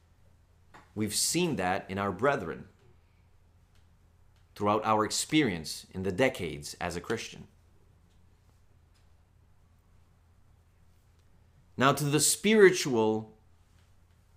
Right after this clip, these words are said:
perspective, which is priority. If you live in sin, you're going to suffer the consequences of living in sin. If you wish to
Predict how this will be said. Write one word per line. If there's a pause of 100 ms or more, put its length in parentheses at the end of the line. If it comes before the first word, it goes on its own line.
(300)
perspective, (480)
which
is
priority. (2250)
If
you
live
in
sin,
you're
going
to
suffer
the
consequences
of
living
in
sin. (2000)
If
you
wish
to